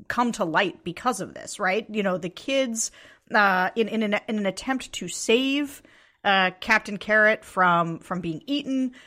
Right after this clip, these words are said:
They, uh, they get the, the food coupons, the ration coupons from their hiding spot that they were been playing with, which you may recall got Sarah fired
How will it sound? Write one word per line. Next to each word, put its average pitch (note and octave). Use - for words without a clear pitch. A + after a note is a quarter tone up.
They, F3
uh, D3+
they E3+
get G#3
the, E3
the F#3+
food D4+
coupons, C4
the F3
ration F3
coupons B3
from E3+
their D3
hiding B3+
spot A3+
that F3+
they F3
were D#3+
been D#3+
playing A#3
with, A#3+
which -
you -
may F3+
recall F3+
got E3+
Sarah F#3
fired C#4